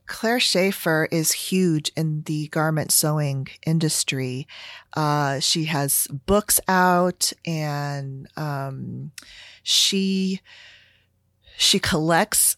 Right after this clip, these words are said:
um, couture, uh, haute couture, uh, vintage clothing like old Chanel. And she, uh, can tell you how you can identify, um, or,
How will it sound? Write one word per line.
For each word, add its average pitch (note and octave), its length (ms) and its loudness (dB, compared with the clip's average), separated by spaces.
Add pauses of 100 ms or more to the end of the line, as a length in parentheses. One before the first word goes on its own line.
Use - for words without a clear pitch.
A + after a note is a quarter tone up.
um, D3 640 -2 (220)
couture, F#3 720 0 (220)
uh, C#3+ 340 -6
haute G3 300 -2
couture, F3+ 760 2 (300)
uh, E3+ 320 -2
vintage F#3 520 2
clothing F3 540 2
like E3 260 0
old E3+ 300 2
Chanel. E3 720 2 (500)
And D#3+ 560 2
she, G3 800 2
uh, D3+ 320 0
can G3 200 2
tell F#3+ 280 2
you G#3 400 0
how F3 320 2
you F#3 160 4
can - 160 0
identify, G3 1000 2 (580)
um, D#3+ 720 2 (340)
or, E3 200 0